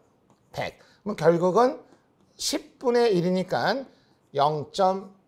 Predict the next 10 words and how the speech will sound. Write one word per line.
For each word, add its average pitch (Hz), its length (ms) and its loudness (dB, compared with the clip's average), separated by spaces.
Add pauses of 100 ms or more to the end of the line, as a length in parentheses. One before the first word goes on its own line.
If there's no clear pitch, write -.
일 226 360 0
되는 139 340 -6
거 185 360 -2 (160)
암산할 156 400 -4
수 196 100 -6
있죠. 127 180 -4
그래서 156 200 -4
답은 214 340 -2 (380)
일 175 280 -2
번이 156 540 -4